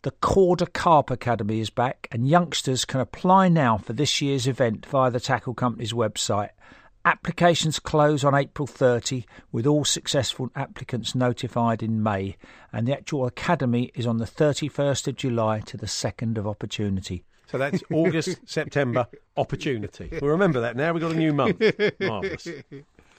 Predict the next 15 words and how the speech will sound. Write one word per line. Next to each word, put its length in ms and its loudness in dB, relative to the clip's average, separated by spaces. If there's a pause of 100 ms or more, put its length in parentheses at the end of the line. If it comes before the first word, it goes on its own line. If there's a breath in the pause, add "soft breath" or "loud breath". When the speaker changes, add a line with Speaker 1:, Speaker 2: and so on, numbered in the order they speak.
(320 soft breath)
Speaker 2:
Uh, 160 2
so, 480 -2
uh, 60 0
it's 120 -10
back 220 -4
to 120 -2
Alan, 280 2 (360 soft breath)
uh, 220 -2
with 160 -2
one 220 0
we're 100 2
calling 460 0 (400)
Too 160 0
Many 260 4
Allens. 520 -2